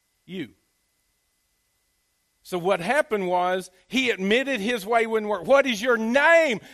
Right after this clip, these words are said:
"It's a deceiver." "Well, I'm gonna change your name." "Okay.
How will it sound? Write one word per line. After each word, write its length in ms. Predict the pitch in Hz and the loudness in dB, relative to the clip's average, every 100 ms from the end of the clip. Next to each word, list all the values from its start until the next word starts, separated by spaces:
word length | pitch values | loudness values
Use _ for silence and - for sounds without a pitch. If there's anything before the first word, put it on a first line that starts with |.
| - | -20
"It's 140 | - | -16
a 40 | 170 | -14
deceiver." 800 | 139 147 - 180 180 135 120 107 _ _ _ _ _ _ | -10 -10 -6 -6 -8 -12 -16 -18 _ _ _ _ _ _
"Well, 80 | - | -14
I'm 60 | 151 | -10
gonna 100 | 151 | -10
change 380 | - 170 165 156 | -8 -8 -10 -12
your 100 | 165 | -12
name." 260 | 131 101 _ _ - | -12 -12 _ _ -20
"Okay. 240 | - 160 | -16 -16